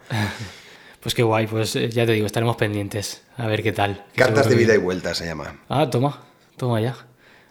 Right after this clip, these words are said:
Speaker 1: Pues nada, lo dicho, eh, súper pendientes
Speaker 2: <laughs>
Speaker 1: y, y
Speaker 2: Muy bien.
Speaker 1: además sale, me dijiste, dentro de relativamente poco,
Speaker 2: Tiene que
Speaker 1: ¿no?
Speaker 2: salir para Navidades, antes de Navidades, espero que para final de noviembre.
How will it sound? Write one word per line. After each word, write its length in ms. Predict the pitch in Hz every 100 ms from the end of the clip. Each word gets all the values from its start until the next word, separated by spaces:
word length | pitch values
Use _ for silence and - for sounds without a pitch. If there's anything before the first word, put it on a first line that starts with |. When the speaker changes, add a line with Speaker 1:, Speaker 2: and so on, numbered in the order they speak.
| _
Speaker 1:
Pues 240 | - 117 117
nada, 300 | 117 175 -
lo 100 | 131
dicho, 280 | 120 - 160 - - 185
eh, 260 | - 120 120
súper 280 | 135 120
pendientes 680 | 113 117 135 160 196 226 220 147
Speaker 2:
<laughs> 140 | - 143
Speaker 1:
y, 60 |
y 260 | 143 143 143
Speaker 2:
Muy 100 | 127 92
bien. 80 |
Speaker 1:
además 340 | 135 123 127 131
sale, 640 | 143 143 147 143 139 127
me 100 | 123
dijiste, 380 | 120 123 120 123
dentro 240 | 120 117
de 120 | 127 - - - _
relativamente 720 | - 117 117 123 127 123 117 113
poco, 220 | - 127
Speaker 2:
Tiene 180 | 113 123
que 100 | 143
Speaker 1:
¿no? 40 |
Speaker 2:
salir 300 | 139 143 147
para 500 | 180 156 135 123 117
Navidades, 640 | 113 107 107 151 156 -
antes 200 | 123 131
de 60 | 143
Navidades, 500 | 127 104 123 147 110
espero 240 | 101 113
que 80 | 123
para 160 | 127 131
final 280 | 127 120 120
de 80 |
noviembre. 500 | 104 110 147 127 92